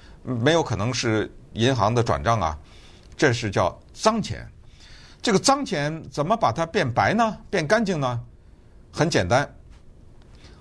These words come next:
我拿着这一捆脏钱，我举例来说啊，我去买一辆车，这个豪华轿车八万美元，<laughs> 比如说我买了，车行接受不接受？我曾经问过，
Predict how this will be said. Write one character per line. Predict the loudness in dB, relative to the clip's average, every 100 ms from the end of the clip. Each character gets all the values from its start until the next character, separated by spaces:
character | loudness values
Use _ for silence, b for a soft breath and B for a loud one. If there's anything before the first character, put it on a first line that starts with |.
| b
我 | 0
拿 | 4 4 2
着 | 0
这 | 0
一 | 0
捆 | 0 0 -2 -2
脏 | 0 0
钱， | 0 -2 -2
我 | -2 -4
举 | -2 0 2
例 | 4
来 | 4
说 | 2 2
啊， |
我 | 0
去 | 2 0 0 -2
买 | 0 2
一 | 2
辆 | 0
车， | 2 0 -2 -14 -20 b b b b
这 | 0 4
个 | 4 2 -4 -18 -20 -6
豪 | 0 2
华 | 2
轿 | 2 0
车 | 2 2 4 2 -2 -10 -20 -8 0
八 | 2
万 | 2 0
美 | -4
元， | -8 -6 -4
<laughs> | -4 -6 -4
比 |
如 | -2
说 | 0 0 -2 -16 -20 -16 -4
我 | 0
买 | 2
了， | 0 -4 -6 -20 b b b b b b b -20 -16 -2
车 | 2 2
行 | 2 0
接 | 0
受 | 0
不 | 0
接 | 0 0
受？ | 2 -2 -4 -8
我 | -4 -2
曾 | 0
经 | 0 2
问 | 2 0
过， | -4